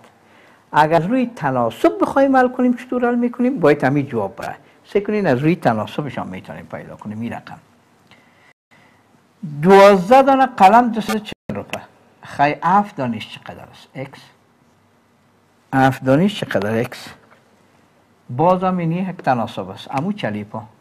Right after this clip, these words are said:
که گفتیم طریقی بسیار آسان. دوازده ضرب اکس مساوی است به هفت ضرب دوصد و چهل. اطراف تقسیم چند پولیش هر چی که بود؟ دوازده. این طرف هم دوازده. این هم ریزی خلاص اکس مساوی است.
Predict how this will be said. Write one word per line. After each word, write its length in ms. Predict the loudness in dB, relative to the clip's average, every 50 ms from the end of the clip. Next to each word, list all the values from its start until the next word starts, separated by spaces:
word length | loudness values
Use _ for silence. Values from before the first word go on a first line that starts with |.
| _ _
که 80 | -14 -12
گفتیم 380 | -12 -14 -12 -12 -12 -12 -10 -10
طریقی 340 | -10 -10 -10 -10 -12 -12 -12
بسیار 280 | -12 -10 -10 -10 -10
آسان. 260 | -12 -16 -18 -20 -20 -20 _ _ _ _ _ _ _ _ _ _ _ _ -12
دوازده 500 | -8 -4 -2 -2 -2 -2 -2 -2 -4 -2
ضرب 320 | 0 0 -2 -2 -2 -6 -10
اکس 340 | -10 -10 -12 -18 -20 -20 -20 -20 _ _ _ _ _ _ _ _ _ -20 -20 _ _ _ _ _ _ _ _ _ _ _
مساوی 580 | -10 -6 -2 0 -2 -2 -2 -4 -6 -4 -4 -6
است 120 | -8 -8
به 120 | -4 -2 0
هفت 320 | 0 0 0 -4 -8 -8
ضرب 280 | -4 -4 -4 -4 -4 -8
دوصد 360 | -10 -10 -12 -12 -10 -12 -12
و 40 | -12
چهل. 260 | -12 -14 -14 -16 -16 -16 -18 _ _ _ _ _ _ _ _ _ _ _ _ _ _ _ _ _ _ _ _ _ _ _ _ _ _ _ _ _ _ _ _ _ _
اطراف 480 | 0 0 0 0 -2 -2 -2 -2 -2 -4
تقسیم 500 | -4 -4 -4 -4 -4 -6 -8 -8 -8 -8
چند 260 | -8 -8 -8 -8 -8
پولیش 420 | -6 -8 -6 -6 -4 -6 -6 -6 -8
هر 60 | -8
چی 180 | -8 -14 -20
که 100 | _ -18
بود؟ 160 | -20 -20 -20 _ _ -12
دوازده. 460 | -10 -8 -8 -10 -10 -12 -14 -14 -14 -16 _ _ _ _ _ _ _ _ _ _ _ _ _ _ _ -12
این 180 | -12 -12 -10
طرف 340 | -10 -10 -8 -8 -10 -10 -12
هم 120 | -12 -12
دوازده. 420 | -12 -12 -12 -14 -16 -18 _ -20 -20 _ _ _ _ -20 -20 -20 -14 -10
این 160 | -6 -4 -4
هم 160 | -4 -4 -6
ریزی 300 | -8 -8 -8 -8 -10 -12
خلاص 400 | -12 -12 -10 -10 -10 -10 -10 -12
اکس 280 | -12 -12 -12 -14 -16 -16
مساوی 300 | -16 -16 -16 -20 -20 -20
است. 120 | -20